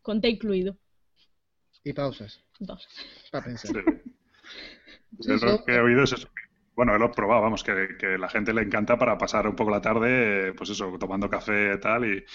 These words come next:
Speaker 3: y
Speaker 2: Sí.
Speaker 3: casi como de debate, ¿no? Es como,
Speaker 2: Es, es un juego
Speaker 3: entiendo
Speaker 2: de
Speaker 3: que es
Speaker 2: té con
Speaker 3: como
Speaker 2: pasta.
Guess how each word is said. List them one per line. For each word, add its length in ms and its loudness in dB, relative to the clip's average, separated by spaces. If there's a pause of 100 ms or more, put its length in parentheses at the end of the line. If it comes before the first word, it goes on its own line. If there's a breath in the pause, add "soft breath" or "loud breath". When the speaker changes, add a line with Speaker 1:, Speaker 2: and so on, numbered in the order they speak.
(200 loud breath)
Speaker 3:
y 60 -2
Speaker 2:
Sí. 40 -4
Speaker 3:
casi 500 0 (200)
como 180 -4
de 100 -2
debate, 480 0
¿no? 540 -12 (120)
Es 160 -6
como, 280 4
Speaker 2:
Es, 380 -8 (280)
es 100 -2
un 40 0
juego 240 0
Speaker 3:
entiendo 120 6
Speaker 2:
de 0 -
Speaker 3:
que 60 4
es 60 2
Speaker 2:
té 40 -6
con 100 -2
Speaker 3:
como 100 -8
Speaker 2:
pasta. 420 -14